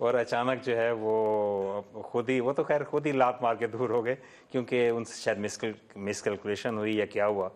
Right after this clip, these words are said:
तो वो तमाम पार्टियां मुत्तफिक थी उनको वज़ीर आला बनाने पे, लेकिन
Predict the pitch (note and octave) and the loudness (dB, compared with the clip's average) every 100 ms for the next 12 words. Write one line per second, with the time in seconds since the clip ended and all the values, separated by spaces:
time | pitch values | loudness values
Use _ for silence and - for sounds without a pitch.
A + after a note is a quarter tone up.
0 | - - - _ - G2 F#2 F#2 F#2+ F#2 | -14 -20 -20 _ -4 0 0 0 -2 0
1 | G#2 G#2+ - G2+ G#2+ C3+ A#2 A2+ B2+ G#2+ | 0 0 -2 0 2 2 0 0 -2 -4
2 | G#2 G#2+ C3+ C3 C3 A2 G2+ G#2 G2+ F#2+ | -6 -4 -4 -4 -6 -8 -6 -4 -4 -8
3 | G#2+ F#2+ G2 G2+ G2+ G#2+ G2 G2 A#2 A2+ | -12 -8 -4 -2 0 0 0 -4 -4 -6
4 | - - _ _ _ - G2 F#2 G2+ | -10 -14 _ _ _ -14 -8 -6 -6